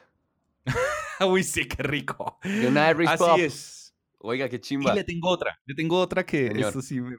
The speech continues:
Speaker 1: parece muy chistoso, no sé, em, resulta que, eh, tengo la posibilidad de subir esto a más plataformas, simplemente es un proceso que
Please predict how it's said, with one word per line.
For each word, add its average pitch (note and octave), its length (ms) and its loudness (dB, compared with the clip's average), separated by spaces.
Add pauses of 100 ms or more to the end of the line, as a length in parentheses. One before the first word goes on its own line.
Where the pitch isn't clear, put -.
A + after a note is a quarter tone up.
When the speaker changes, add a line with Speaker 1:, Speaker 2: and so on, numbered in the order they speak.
Speaker 1:
parece G2+ 600 -8 (320)
muy A#2 160 -4
chistoso, A2 480 -6
no G2+ 100 -2
sé, G2+ 360 -2
em, G2 380 -2 (380)
resulta D3 680 0
que, B2 420 0
eh, F2+ 680 -4 (720)
tengo C3 200 -2
la C#3+ 120 -2
posibilidad A2+ 500 -2
de G#2+ 320 -2
subir G#2 300 -4
esto G2+ 320 -6
a G#2 100 -4
más A2 320 -4
plataformas, A#2+ 640 -6
simplemente A#2+ 600 -4
es C3+ 120 -10
un G#2 100 -6
proceso G2 360 -8
que A2+ 200 -14